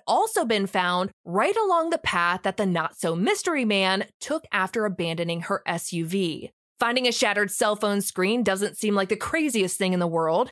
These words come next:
but detectives were gonna build the strongest case they could,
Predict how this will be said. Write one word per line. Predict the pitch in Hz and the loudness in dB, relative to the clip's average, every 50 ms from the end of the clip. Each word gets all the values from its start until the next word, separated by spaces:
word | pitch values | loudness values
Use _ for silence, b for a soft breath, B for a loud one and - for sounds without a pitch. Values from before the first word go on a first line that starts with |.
| - _ 208 | -8 _ -4
but | 277 285 | -2 -2
detectives | - 359 - - - 285 320 - 453 453 403 - | 0 -2 -2 0 0 0 2 2 0 0 0 0
were | 392 349 | -2 0
gonna | 262 269 269 262 | 0 0 0 0
build | 220 240 240 233 208 | 0 0 0 0 0
the | 247 262 | -2 -2
strongest | 214 - - - - 190 196 214 233 240 262 254 - - - | -2 -4 -6 -4 -2 0 0 2 2 2 0 0 0 -2 -2
case | - 226 226 220 220 | -2 -2 0 0 0
they | - 233 220 | -2 -2 -2
could, | 208 - - 202 196 202 226 262 285 | -2 -4 -4 -2 0 0 0 0 -2